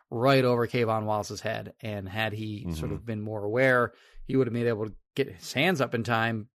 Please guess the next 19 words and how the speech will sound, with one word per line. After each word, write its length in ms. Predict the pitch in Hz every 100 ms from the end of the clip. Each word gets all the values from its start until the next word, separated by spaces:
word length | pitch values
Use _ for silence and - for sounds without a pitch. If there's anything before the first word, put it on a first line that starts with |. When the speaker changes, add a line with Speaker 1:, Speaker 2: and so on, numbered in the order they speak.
| _
Speaker 1:
uh, 180 | - 104
theoretically, 640 | - 123 110 107 - 117 110
and, 200 | 101 -
and 300 | 104 98 92 _ _ _
broken 260 | - 139 127
up 120 | 117
that 180 | 113 120
play. 320 | - 117 104 _ _ _ -
But 100 | 139
he 80 | 175
didn't. 360 | 226 185 123 - _ _ _ -
And 220 | 117 117
it 20 |
was 120 | 120
just 280 | - 113 -
a, 500 | 113 110 - 120 -
a, 20 |
a 20 | 117
really, 840 | 110 117 123 123 123 117 113 113